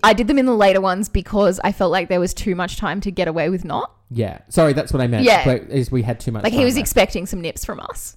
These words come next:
Speaker 2: Yeah.
Speaker 1: Anyway, Stephen, the instructor, was also great. I'm
Speaker 2: He
Speaker 1: in love with Stephen.
Speaker 2: He's a lovely guy.
Speaker 1: He was so good.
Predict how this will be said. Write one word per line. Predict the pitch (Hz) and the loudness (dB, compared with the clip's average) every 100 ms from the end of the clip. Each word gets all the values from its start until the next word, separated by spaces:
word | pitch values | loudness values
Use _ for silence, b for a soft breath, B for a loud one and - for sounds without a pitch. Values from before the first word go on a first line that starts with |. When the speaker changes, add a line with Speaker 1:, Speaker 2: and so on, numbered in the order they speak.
| _ | _
Speaker 2:
Yeah. | 110 95 76 | -8 -8 -2
Speaker 1:
Anyway, | 123 240 | 2 4
Stephen, | - - 302 392 | 4 2 2 2
the | 330 | 0
instructor, | 254 - 233 - | 0 2 0 0
was | 208 | 0
also | - 196 - - 202 | 2 4 4 2 2
great. | 160 - 349 - | 0 0 -2 -2
I'm | 208 190 | 2 4
Speaker 2:
He | |
Speaker 1:
in | 208 | 4
love | 175 175 | 2 0
with | 175 | -2
Stephen. | 170 147 131 | -2 -2 -2
Speaker 2:
He's | - 226 190 | 2 2 4
a | |
lovely | 113 110 110 101 95 | 0 0 -2 -4 -6
guy. | 98 | 0
Speaker 1:
He | 240 339 427 | 4 8 8
was | 392 - | 6 2
so | - 202 196 | 4 6 6
good. | 180 180 143 107 | 4 2 0 -4